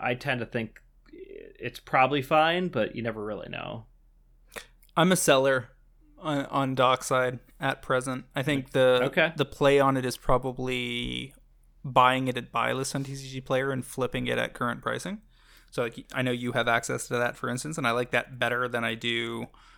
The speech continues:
Speaker 2: um, just buying and holding, because I suspect, I, I very much suspect this card's gonna get banned in E D H.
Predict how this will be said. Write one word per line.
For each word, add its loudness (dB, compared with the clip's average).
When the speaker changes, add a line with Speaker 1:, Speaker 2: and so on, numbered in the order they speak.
Speaker 2:
um, -6
just -8
buying 0
and -6
holding, -6
because 6
I 8
suspect, 2
I, -4
I 2
very 6
much 2
suspect -4
this -6
card's -6
gonna -6
get -6
banned -6
in -10
E -12
D -10
H. -12